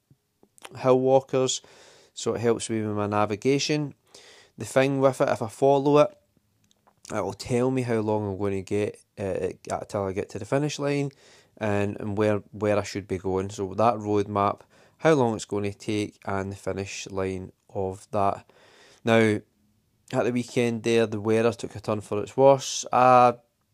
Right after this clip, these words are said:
got a bit lazy, didn't use my watch, and I was kinda following these people in front of me, thinking that they were going on the same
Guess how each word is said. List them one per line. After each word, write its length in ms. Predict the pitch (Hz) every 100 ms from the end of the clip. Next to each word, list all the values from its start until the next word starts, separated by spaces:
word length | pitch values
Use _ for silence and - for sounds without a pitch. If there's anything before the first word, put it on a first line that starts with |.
| _ -
got 180 | 127 113
a 140 | 117
bit 100 | 98
lazy, 380 | 110 113 113 127
didn't 260 | 120 123
use 240 | 113 110 110
my 160 | 104
watch, 480 | 101 127 151 - -
and 120 | 117
I 40 | 107
was 300 | 107 107 - - - - _ -
kinda 180 | 139 123
following 440 | 127 123 123 123
these 140 | 120
people 280 | - 113 117
in 60 | 110
front 240 | - 110
of 40 | 120
me, 100 | 110
thinking 400 | 113 113 113 107
that 120 | 92
they 60 |
were 140 | 98 98
going 280 | - 101 101
on 140 | 98
the 60 | 101
same 580 | - 104 104 104 104